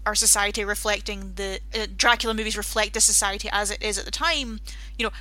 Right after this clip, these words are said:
have a story that really amps up the xenophobia and, you know, paranoia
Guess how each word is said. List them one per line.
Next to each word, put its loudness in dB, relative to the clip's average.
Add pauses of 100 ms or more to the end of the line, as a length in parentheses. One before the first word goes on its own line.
(340)
have -2
a 4
story 0
that -4
really -8 (180)
amps 2
up -6
the -2
xenophobia -2 (320)
and, -4
you -6
know, -8
paranoia -2